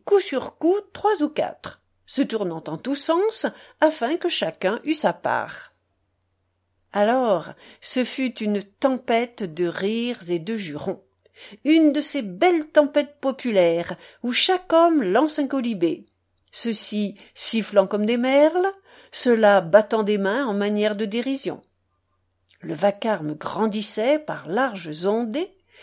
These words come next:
décroissait pour grandir encore, pareil à la clameur des vagues de l'océan. C'était, à la verve du peuple, un excellent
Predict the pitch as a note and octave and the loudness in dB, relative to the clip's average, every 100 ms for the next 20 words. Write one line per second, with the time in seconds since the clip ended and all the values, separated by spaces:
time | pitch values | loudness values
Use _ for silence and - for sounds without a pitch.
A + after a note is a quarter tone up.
0 | - - D#3 A3+ G#3+ - G3 - G#3 B3 | -20 -12 -2 -2 -2 -2 -2 -2 -2 -2
1 | E4+ - - - - - F#3+ F3+ G3 G3+ | -2 -6 -18 -14 -10 -4 -4 -4 -6 -6
2 | G3+ A3 C4+ E4 G#3+ - - _ _ - | -4 0 2 2 0 -10 -14 _ _ 2
3 | D4+ D4+ F4 F#4 D4+ B3 B3 B3 B3+ C4+ | 4 4 4 4 4 4 0 0 2 4
4 | D4+ D#4 D4+ A#3+ A#3+ A3+ A#3 A3 G3+ G#3+ | 6 8 6 4 -2 0 0 0 -2 0
5 | G#3+ - F#3+ E3 C#3+ - _ _ _ _ | -2 -2 0 0 0 -6 _ _ _ _
6 | _ _ _ _ _ - - F3+ - B3 | _ _ _ _ _ -12 -4 -6 -2 -2
7 | C4+ - _ _ _ G3 F#3 E3+ F#3+ A3 | -2 -6 _ _ _ 0 2 2 0 -4
8 | F#3+ E3+ C#3+ B2+ G3 A3 - G#3 - - | -6 -12 -12 -2 2 2 0 -6 -6 -10
9 | _ _ F#3+ F3+ G#3 D4+ D4+ - A3 C#4+ | _ _ 0 0 2 0 0 -2 0 0